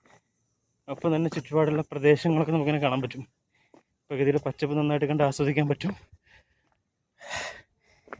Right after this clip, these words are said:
എങ്കിലും മുകളിലേക്ക് കയറുമ്പോൾ ഒരു മിനി ട്രക്കിംഗ് കഴിഞ്ഞൊരു ഫീൽ ഉണ്ടാവും, നല്ല കിതപ്പൊക്കെ ഉണ്ടാവും. സ്നാക്സൊക്കെ ഉണ്ടെങ്കിൽ,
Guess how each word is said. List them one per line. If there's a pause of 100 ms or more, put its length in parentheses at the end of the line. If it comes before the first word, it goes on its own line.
(200)
എങ്കിലും
മുകളിലേക്ക്
കയറുമ്പോൾ
ഒരു
മിനി (840)
ട്രക്കിംഗ്
കഴിഞ്ഞൊരു
ഫീൽ
ഉണ്ടാവും, (1200)
നല്ല (120)
കിതപ്പൊക്കെ
ഉണ്ടാവും. (1900)
സ്നാക്സൊക്കെ
ഉണ്ടെങ്കിൽ,